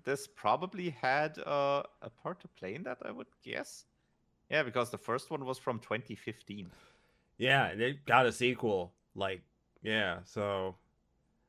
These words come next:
Speaker 2: there you go.
Speaker 1: And the
Speaker 2: Ah.
Speaker 1: sequel was just, uh, released this year.
Speaker 2: I just wanted to bring this up because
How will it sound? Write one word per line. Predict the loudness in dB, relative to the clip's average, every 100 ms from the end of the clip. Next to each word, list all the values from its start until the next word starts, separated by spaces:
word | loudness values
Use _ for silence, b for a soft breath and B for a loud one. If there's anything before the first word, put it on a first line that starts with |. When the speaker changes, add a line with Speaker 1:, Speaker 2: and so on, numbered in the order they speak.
| _
Speaker 2:
there | 2 4
you | 4 4
go. | 4 4 4 0 -4 -10 _ _ _ _ _ -10
Speaker 1:
And | 0
the |
Speaker 2:
Ah. | 4 4
Speaker 1:
sequel | 2 -4 -4
was | -2 -4 -4
just, | -6 -6 -6 _ -2
uh, | 0 0
released | -4 -8 -12 -10
this | -12 -12 -14
year. | -10 -10 -12 _ -20 2
Speaker 2:
I | 4 4
just | 2
wanted | 2 2
to | 2
bring | 2 2 2
this | -4 2
up | 2 2
because | -8 -2 -2 -2 -4 -12